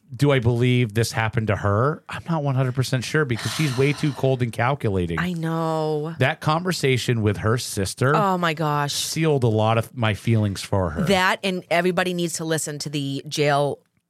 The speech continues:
Speaker 2: conversation with her and her son. I, I'm telling you right now, same situation. He was so strong and called her out on everything. My, my hope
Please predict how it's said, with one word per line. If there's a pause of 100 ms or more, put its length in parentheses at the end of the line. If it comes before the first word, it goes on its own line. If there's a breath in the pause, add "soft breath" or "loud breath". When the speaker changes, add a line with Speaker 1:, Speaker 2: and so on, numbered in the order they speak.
(280)
Speaker 2:
conversation
with
her
and
her
son.
I,
I'm
telling
you
right
now,
same
situation.
He
was
so
strong
and
called
her
out
on
everything. (560 loud breath)
My, (560)
my (240)
hope